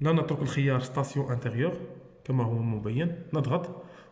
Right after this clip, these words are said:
ونقوم بعمل اكستنسيون انتيريور. روم واحد، نترك كل الخيارات، نقوم بكتابة المود باس أو الرقم السري هنا، نفس الرقم السري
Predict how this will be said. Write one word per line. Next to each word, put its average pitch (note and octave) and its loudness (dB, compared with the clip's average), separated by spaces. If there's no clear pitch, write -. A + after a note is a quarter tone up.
ونقوم C3 2
بعمل C3+ 0
اكستنسيون E3 -2
انتيريور. G#2+ -2
روم C#3 6
واحد، F#3 2
نترك C#3+ 0
كل - -2
الخيارات، C#3+ 2
نقوم D#3+ 6
بكتابة C#3 2
المود C3+ 4
باس - 0
أو B2+ 0
الرقم B2+ 0
السري A#2 -2
هنا، A2+ 0
نفس D3+ 0
الرقم C3 0
السري A#2+ -2